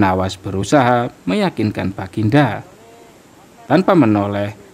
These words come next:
Baginda Raja kembali ke istana diiringi para pengawalnya. Abu Nawas berdiri sendirian sambil memandang ke atas melihat istana terapung di awang-awang. "Sebenarnya siapa di antara kita yang gila?"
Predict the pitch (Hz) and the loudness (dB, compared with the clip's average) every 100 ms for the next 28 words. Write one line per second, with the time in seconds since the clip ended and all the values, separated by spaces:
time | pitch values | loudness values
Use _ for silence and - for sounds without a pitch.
0 | - - 196 196 123 101 98 98 107 107 | -14 -4 -4 0 0 0 -4 -4 -2 2
1 | 147 170 220 220 110 - 101 120 123 98 | 4 2 2 0 0 -4 -8 -6 -4 -2
2 | 101 104 101 104 220 156 131 110 104 104 | 0 0 -2 -6 -2 4 4 4 2 2
3 | 101 143 208 254 269 139 110 98 101 95 | 0 0 2 2 2 2 2 2 -2 -4
4 | 95 139 107 80 - - - - _ _ | 2 2 2 -4 -14 -20 -20 -20 _ _
5 | _ - - 90 95 156 175 160 - 139 | _ -20 -18 -8 4 6 6 4 0 -4
6 | 127 117 110 135 127 127 165 190 127 98 | -2 -2 -2 0 0 0 0 2 2 0
7 | 98 - 95 95 98 131 175 156 113 104 | -6 -12 -8 -4 0 2 4 4 2 -2
8 | 85 - 92 - 127 123 - 202 208 156 | -4 -8 -6 -2 -2 -2 -10 -6 -2 0
9 | 117 - - - 104 104 98 104 - 160 | -2 -2 -4 0 2 2 0 -4 -4 -4
10 | - 101 107 127 147 - 262 127 110 101 | -2 0 4 4 2 -2 -2 0 0 0
11 | 95 90 90 127 127 107 107 - _ _ | -4 -6 -2 0 0 -2 -6 -14 _ _
12 | _ _ _ - - _ - 233 - 117 | _ _ _ -20 -20 _ -2 0 4 2
13 | 104 104 98 104 - 208 165 117 104 101 | 2 0 -2 -6 -6 0 0 0 -6 -6
14 | - 220 185 143 107 104 208 214 104 98 | -6 -2 0 0 -4 -4 -6 -4 -2 0
15 | 104 101 - 110 151 120 - | 0 -2 0 2 2 0 -8